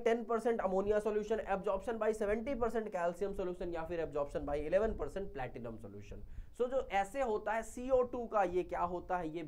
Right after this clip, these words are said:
based होता है absorption by fifty percent of caustic potash या फिर potassium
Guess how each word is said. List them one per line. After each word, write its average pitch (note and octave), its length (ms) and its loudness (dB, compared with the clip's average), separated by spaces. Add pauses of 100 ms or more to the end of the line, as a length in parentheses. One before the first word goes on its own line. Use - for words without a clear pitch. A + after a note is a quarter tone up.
based D#3 240 -2
होता C3+ 300 -4
है D#3 200 -2
absorption C#3 540 -6
by B2 80 -4 (160)
fifty - 400 -6
percent C#3 360 -6 (120)
of B3+ 200 2 (460)
caustic D#3 480 -6
potash E3 380 -2
या D3+ 80 -2
फिर - 220 -10
potassium C#3 440 -6